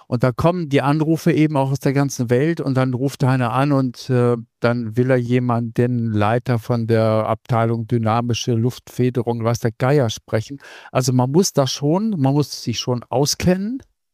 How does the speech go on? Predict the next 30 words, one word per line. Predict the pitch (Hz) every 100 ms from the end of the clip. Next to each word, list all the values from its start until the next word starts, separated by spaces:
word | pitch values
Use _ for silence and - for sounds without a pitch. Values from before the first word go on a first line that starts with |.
| _
man | 123
muss | 127 139 -
Überblick | 160 160 165 160 151
haben. | 156 156 180 170 _ _ _ 131
Oder | 131 123 -
mir | 127
fällt | 143 131
ein, | 120 135
wir | 127
haben | 127 127 123 - - _ _ _ -
einen | 117
Blinden | 123 135 131
beim | 117 104
Bundeskanzleramt. | 117 135 135 156 151 - 151 143 165 185 -
Also | 123 120
das | 117 107
ist | 123 120
auch | 123 -
ein | 135
ziemlich, | 147 151 147 - -
ziemlich | 147 147 -
krasser | 160 - 170
Job. | - 175 - - - - - -
Also | 123 139
ich | -
finde | - - - 165 214 220 - - _
so | - 151 135
Vermittlung, | - 135 127 - 202 240 240 - - - -
das | 139 -
hat, | 170